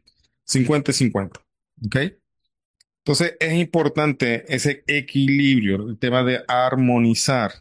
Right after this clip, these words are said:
¿ya? O sea, cuando ustedes estén en su trabajo personal, pregúntense,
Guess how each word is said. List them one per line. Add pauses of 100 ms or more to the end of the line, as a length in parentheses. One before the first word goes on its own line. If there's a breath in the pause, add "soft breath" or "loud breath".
(380)
¿ya?
O
sea,
cuando
ustedes
estén
en
su
trabajo
personal,
pregúntense,